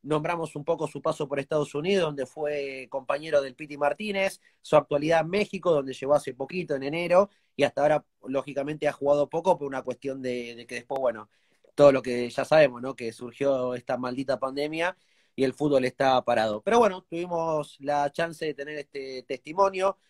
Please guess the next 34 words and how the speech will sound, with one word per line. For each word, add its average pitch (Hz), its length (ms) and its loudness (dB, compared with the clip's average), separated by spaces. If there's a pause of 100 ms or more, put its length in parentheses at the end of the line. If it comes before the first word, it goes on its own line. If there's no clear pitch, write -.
(280)
de 127 280 0
un 151 120 -2
pibe 165 220 2
del 156 120 2
club, 214 380 4
como 131 240 -4
es 135 100 -4
Leandro 143 280 -2
González 139 380 0
Pires, 190 460 -2
que 123 140 -10
surgió 127 320 -4
de 131 80 2
River 139 260 0
en 131 100 -4
el 131 140 0
año 131 540 0
dos 131 160 -6
mil 151 140 -2
once, 196 420 2 (320)
y 139 60 2
acá 147 180 6
lo 143 120 2
tuvimos 147 680 -2 (220)
charlando 147 320 2
un 139 40 -4
ratito 143 320 0
con 131 140 -4
todos 139 160 -2
nosotros 131 460 -8
en 120 100 -12
Pasión 127 260 0
Millonaria 127 400 -4
Oficial. 110 480 -2